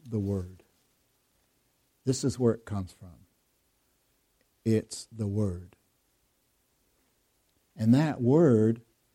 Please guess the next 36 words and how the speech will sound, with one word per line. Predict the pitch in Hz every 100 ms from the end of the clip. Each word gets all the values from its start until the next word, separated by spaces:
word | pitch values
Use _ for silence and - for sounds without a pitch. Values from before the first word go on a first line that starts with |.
| -
is | 120 113
Christ. | - 139 139 104 -
Do | 135
you |
remember | 160 175 170
what | 160 127
John | 147 147 143
said? | 151 147 139
"In | 120 131
the | 131
beginning | 131 117 127 131 123
was | 117 120 -
the | 101
Word, | 101 117 120 117
and | 95
the |
Word | 104 120 117
was | 113 95
with | 117 110
God, | 117 110 110
and | 98
the |
Word | 104 110 101
became | 101 107 101
flesh." | - 101 90
So | 127
that's | 131 160 127
obviously | 117 120 104 - 101
Christ. | - 107 98 85 - _ _ _ _ _ _ _ _ _ -
But | 143 127 -
this | 208 -
story | - - 156 165 127
today, | - 120 131 123
the | 107
Transfiguration, | - 139 135 - 131 120 120 120 120 101 85 101 _ _ _ _ _ _ -
is | 123 117 110 107